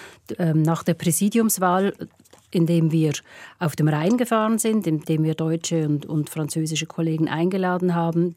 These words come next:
diese dort, äh, auch begrüßt haben. Die haben,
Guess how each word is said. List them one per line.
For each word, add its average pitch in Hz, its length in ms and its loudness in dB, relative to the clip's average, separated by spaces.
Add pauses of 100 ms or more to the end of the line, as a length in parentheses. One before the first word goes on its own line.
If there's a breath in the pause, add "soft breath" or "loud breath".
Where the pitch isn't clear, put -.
diese 156 180 -2
dort, 156 320 -4
äh, 156 240 -4
auch 160 280 -6
begrüßt 175 500 -2
haben. 170 420 0
Die 151 180 -4
haben, 147 420 -2